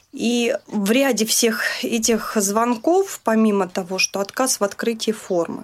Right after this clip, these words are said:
карты, начались, э, звонки, что невозможно просто попасть к узкому специалисту, так как нету записи.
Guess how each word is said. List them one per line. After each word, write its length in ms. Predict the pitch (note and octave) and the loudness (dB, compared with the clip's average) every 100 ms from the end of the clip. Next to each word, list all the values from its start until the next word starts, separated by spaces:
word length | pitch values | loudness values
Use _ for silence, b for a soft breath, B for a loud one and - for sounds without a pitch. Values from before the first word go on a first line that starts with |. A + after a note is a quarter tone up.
| G3+ | -14
карты, 460 | - F#3+ - _ - | -12 -12 -12 _ -8
начались, 720 | G3 G3 - C4 D4 - - - | -2 0 0 2 2 2 0 0
э, 160 | G#3+ G3 | 2 2
звонки, 580 | F#3+ G3+ G3 B3 C#4 | 2 0 -2 0 2
что 200 | C4 - | 2 0
невозможно 640 | G#3 G#3 B3 C4+ C4+ G#3+ F#3 | 0 2 2 4 4 4 2
просто 340 | G3+ F3 E3 | 2 2 0
попасть 420 | - - F3 - | 0 0 -2 -2
к 100 | - | -2
узкому 380 | F#3+ - F#3 F#3 | -2 0 0 0
специалисту, 640 | - - - A3+ D4 - | -2 -2 2 2 2 0
так 200 | G#3+ F3 | -2 -2
как 260 | F3 E3+ - | -2 0 0
нету 280 | A3 G#3 F3 | 2 0 0
записи. 640 | F#3 F#3 F3+ - - - | 0 -2 -4 -10 -8 -10